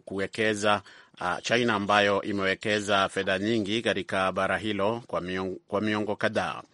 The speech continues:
Harris atajadili ushiriki wa China katika masuala ya teknolojia na uchumi barani Afrika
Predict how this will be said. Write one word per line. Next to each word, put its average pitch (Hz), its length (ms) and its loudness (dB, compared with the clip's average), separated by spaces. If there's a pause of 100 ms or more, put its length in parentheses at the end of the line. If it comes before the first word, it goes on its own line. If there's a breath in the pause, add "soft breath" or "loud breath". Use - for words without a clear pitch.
(300 loud breath)
Harris 104 560 0
atajadili 101 640 -2
ushiriki 95 580 -4
wa 92 140 -2
China 107 440 -2
katika 92 480 -2
masuala 98 420 0
ya 92 60 2
teknolojia 95 800 -2
na 107 120 2
uchumi 120 460 -4
barani 87 360 -2
Afrika 80 560 -6